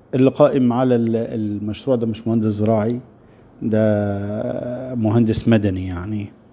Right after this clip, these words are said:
آه، خريج هندسة مش خريج زراعة، تمام؟ آه، فبسم الله ما شاء الله يعني ال-، السنة اللي فاتت كانت تجربة رائعة، آه، كانت في س-، في سبعة فدان، السنة دي ما شاء الله في تلتاشر فدان.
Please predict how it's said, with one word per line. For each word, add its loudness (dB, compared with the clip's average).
آه، 0
خريج 2
هندسة 4
مش -10
خريج -6
زراعة، -6
تمام؟ 0
آه، 4
فبسم 2
الله 6
ما 2
شاء 0
الله 2
يعني -2
ال-، -6
السنة 2
اللي 0
فاتت -4
كانت -6
تجربة 0
رائعة، 0
آه، -6
كانت 2
في -2
س-، 0
في -4
سبعة 2
فدان، 0
السنة -2
دي 0
ما 0
شاء -4
الله 0
في 0
تلتاشر -4
فدان. -10